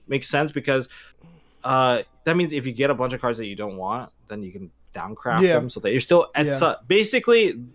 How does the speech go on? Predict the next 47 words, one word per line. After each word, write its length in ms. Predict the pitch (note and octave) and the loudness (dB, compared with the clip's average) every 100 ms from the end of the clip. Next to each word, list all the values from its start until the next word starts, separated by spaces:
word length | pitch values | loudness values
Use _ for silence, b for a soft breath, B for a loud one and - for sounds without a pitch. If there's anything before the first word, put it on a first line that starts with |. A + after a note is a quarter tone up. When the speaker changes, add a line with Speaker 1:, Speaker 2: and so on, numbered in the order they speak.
| B2 | -4
Speaker 1:
they, 200 | C#3+ D#3+ | 0 2
you 200 | D#3 D#3+ | 2 2
got 160 | F3 F#3+ | 2 2
an 140 | E3 | 0
insurance 760 | D3 - - D3+ D3+ D3+ - - _ _ _ | -2 -4 -4 -2 -2 -4 -8 -16 _ _ _
system 580 | - F3+ - C3+ A2+ A2 _ - | -4 -4 -2 -2 -2 -4 _ -10
where 100 | B2 | -8
they're 120 | B2 | -6
still 280 | - C#3+ G2+ | -2 -2 -4
guaranteed 400 | - A#2+ B2 A2+ | -8 -6 -6 -10
to 60 | F#2+ | -12
get 160 | A2 | -14
the 60 | - | -14
card 240 | - G#2 G2 | -12 -10 -10
that 100 | - | -10
they 100 | G#2 | -10
want, 340 | F#2 G#2 D3 B B | -6 -4 -4 B B
but 120 | - G#2 | -12 -10
they 80 | |
still 220 | A2+ - B2 | -8 -6 -4
have 180 | A2+ - | -4 -8
to 60 | |
kinda 280 | - A2+ F#2+ B B | -12 -10 -10 B B
either 160 | A#2 F2+ | -10 -10
grind 480 | F2 F2 G#2 A2 | -12 -6 -6 -6
through 160 | - G#2 | -10 -12
getting, 320 | F2 F#2+ F2+ | -8 -8 -8
like, 240 | E2+ E2 - | -10 -12 -12
getting 240 | F#2 E2+ | -12 -12
currency, 680 | - B2+ A2 A2+ - A2 G#2 | -6 -2 0 -2 -4 -6 -6
Speaker 2:
Mm-hmm. 40 | |
Speaker 1:
grind 260 | F#2+ F2+ G2 | -6 -8 -6
through 120 | G#2 | -2
all 100 | G#2+ | 0
that 160 | A2 - | 0 -2
stuff 260 | A#2 A2+ | -4 -4
to, 240 | - F2+ F2 | -2 -2 -2
to 180 | G2 F2 _ | -6 -14 _
get 240 | B2+ A#2 _ | 0 0 _
there. 300 | F#2 E2 F2 A#2+ | -4 -4 -2 -2
If 100 | A2+ | 2
they're 140 | B2+ | 4
lucky, 240 | D#3+ F#3+ D3+ | 4 2 2
they 140 | A2 | 2
don't 160 | A2 A2 | 2 0
have 300 | G#2 A2 - | -2 -2 -2
to, 240 | C3+ C3+ | 0 0